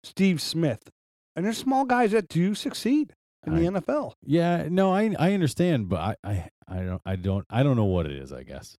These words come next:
Speaker 1: And I, and what
Speaker 2: Uh,
Speaker 1: I s-, what I really see, you know, I think, you know, Gary Barnidge doing well there in Cleveland as well. I think Travis Benjamin right now,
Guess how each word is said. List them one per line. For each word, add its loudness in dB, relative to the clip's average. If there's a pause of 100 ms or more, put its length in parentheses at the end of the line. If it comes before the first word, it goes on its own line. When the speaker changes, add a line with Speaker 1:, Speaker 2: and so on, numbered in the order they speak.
Speaker 1:
And 2
I, 4 (120)
and 0
what 4
Speaker 2:
Uh, 2
Speaker 1:
I 2
s-, -2
what 2
I 6
really 2
see, 0
you 4
know, 0
I -2
think, 0 (220)
you 2
know, 2
Gary 2
Barnidge 0
doing 2
well 2 (360)
there 2
in 0
Cleveland 0
as -2
well. 0 (600)
I 0
think 2
Travis 0
Benjamin 0
right -2
now, 0